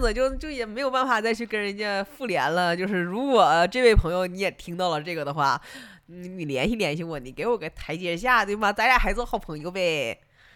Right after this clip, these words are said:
啊，说回来，反正就是在K T V唱歌，我点的白葡萄酒，白葡萄酒真的劲儿不大，我就第一瓶喝完我都没事儿。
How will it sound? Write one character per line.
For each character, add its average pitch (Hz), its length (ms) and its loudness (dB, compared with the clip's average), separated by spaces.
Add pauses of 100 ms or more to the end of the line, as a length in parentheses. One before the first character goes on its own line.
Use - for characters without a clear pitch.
(280)
啊， - 260 -12
说 202 200 -6
回 220 100 0
来， 170 400 2
反 160 140 0
正 180 100 -2
就 185 140 -4
是 175 180 -8
在 196 100 -6
K 185 160 -6
T 185 120 -4
V 180 100 -4
唱 180 220 -8
歌， 143 260 -8 (1600)
我 170 380 -2 (340)
点 156 160 -2
的 151 80 -10 (280)
白 135 180 2
葡 - 180 4
萄 156 120 0
酒， - 260 -10
白 220 180 6
葡 370 100 2
萄 294 100 10
酒 214 140 4
真 175 120 -2
的 415 100 -4
劲 453 120 -2
儿 233 40 -2
不 - 120 -14
大， 202 240 0
我 151 140 -4
就 254 80 -6
第 - 200 -14
一 - 60 -12
瓶 277 220 0
喝 277 140 0
完 240 120 4
我 202 80 -4
都 160 80 -6
没 139 160 -10
事 202 140 -6
儿。 123 180 -6